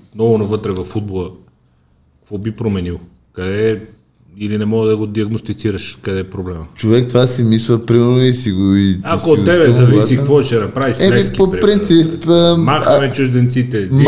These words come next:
Speaker 2: махам
Speaker 1: още чужденци.
Speaker 2: всички, които ги виждам, че не стават, и правим някаква селекция, която, не знам,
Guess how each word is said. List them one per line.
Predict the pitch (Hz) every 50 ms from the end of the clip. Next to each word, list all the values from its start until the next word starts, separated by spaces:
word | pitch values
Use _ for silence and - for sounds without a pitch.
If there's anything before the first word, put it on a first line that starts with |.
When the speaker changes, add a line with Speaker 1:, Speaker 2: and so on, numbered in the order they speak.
| 165 180
Speaker 2:
махам | 180 - 170 175 165 160 160
Speaker 1:
още | 160 160 -
чужденци. | - - - 117 110
Speaker 2:
всички, | 170 170 - - - 160 135
които | - 165 165 156 160 160 156 143 135 131 123 117 113 110 92 - - -
ги | 107 117 120
виждам, | 117 127 123 120 127 120
че | 120 - 110
не | 95 92
стават, | 92 - - 123 135 156 170 165 160 -
и | 160 160 160
правим | 156 151 147 151 151
някаква | 147 139 143 139 139 131
селекция, | 123 - - 104 101 110 120 123 - - -
която, | 127 - 139 131 135 131 - 147
не | 135 139
знам, | 139 143 147 156 151 139 123 107